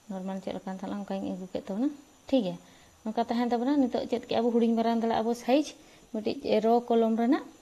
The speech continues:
ᱤᱱᱟᱹ ᱯᱚᱨᱮ ᱦᱩᱭᱩᱜ ᱠᱟᱱᱟ, ᱫᱷᱚᱨᱚ ᱟᱵᱚ ᱱᱚᱰᱮ ᱟᱨ ᱢᱤᱫᱴᱤᱡ ᱠᱚᱞᱚᱢ ᱫᱚᱨᱠᱟᱨᱚᱜ ᱠᱟᱱᱟ᱾ ᱱᱚᱰᱮ ᱯᱟᱸᱪᱴᱤ ᱠᱚᱞᱚᱢ ᱮᱢ ᱟᱠᱟᱱᱟ, ᱟᱵᱚ ᱪᱷᱚᱴᱤ ᱠᱚᱞᱚᱢ ᱫᱚᱨᱠᱟর᱾ ᱟᱨ ᱱᱚᱣᱟ ᱠᱚᱞᱚᱢ ᱯᱚᱨᱮ ᱱᱚᱰᱮ ᱟᱨ ᱢᱤᱫᱴᱤᱡ ᱛᱟᱞᱟᱨᱮ ᱠᱚᱞᱚᱢ ᱫᱚᱨᱠᱟর᱾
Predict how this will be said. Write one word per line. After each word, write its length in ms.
ᱤᱱᱟᱹ 200
ᱯᱚᱨᱮ 240
ᱦᱩᱭᱩᱜ 240
ᱠᱟᱱᱟ, 220
ᱫᱷᱚᱨᱚ 340
ᱟᱵᱚ 240
ᱱᱚᱰᱮ 300
ᱟᱨ 200
ᱢᱤᱫᱴᱤᱡ 300
ᱠᱚᱞᱚᱢ 340
ᱫᱚᱨᱠᱟᱨᱚᱜ 480
ᱠᱟᱱᱟ᱾ 220
ᱱᱚᱰᱮ 240
ᱯᱟᱸᱪᱴᱤ 460
ᱠᱚᱞᱚᱢ 380
ᱮᱢ 220
ᱟᱠᱟᱱᱟ, 260
ᱟᱵᱚ 160
ᱪᱷᱚᱴᱤ 400
ᱠᱚᱞᱚᱢ 300
ᱫᱚᱨᱠᱟর᱾ 300
ᱟᱨ 80
ᱱᱚᱣᱟ 240
ᱠᱚᱞᱚᱢ 340
ᱯᱚᱨᱮ 200
ᱱᱚᱰᱮ 220
ᱟᱨ 160
ᱢᱤᱫᱴᱤᱡ 300
ᱛᱟᱞᱟᱨᱮ 340
ᱠᱚᱞᱚᱢ 340
ᱫᱚᱨᱠᱟর᱾ 340